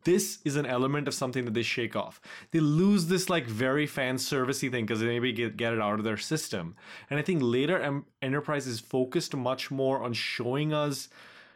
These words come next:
the challenges facing their characters because they're so technologically, um, hindered compared to what we've seen before,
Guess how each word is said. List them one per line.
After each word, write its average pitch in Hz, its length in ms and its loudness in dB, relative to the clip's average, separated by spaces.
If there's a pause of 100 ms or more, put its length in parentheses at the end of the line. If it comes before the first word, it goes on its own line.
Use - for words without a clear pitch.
(140)
the 113 160 -2
challenges 139 760 0
facing 151 360 -2
their 151 120 0
characters 135 520 -2
because 143 640 -2
they're 180 180 2
so 180 180 0
technologically, 165 1200 2 (560)
um, 110 640 2 (140)
hindered 147 640 0
compared 147 400 0
to 147 80 2
what 123 120 0
we've 135 120 0
seen 147 240 -2
before, 147 480 0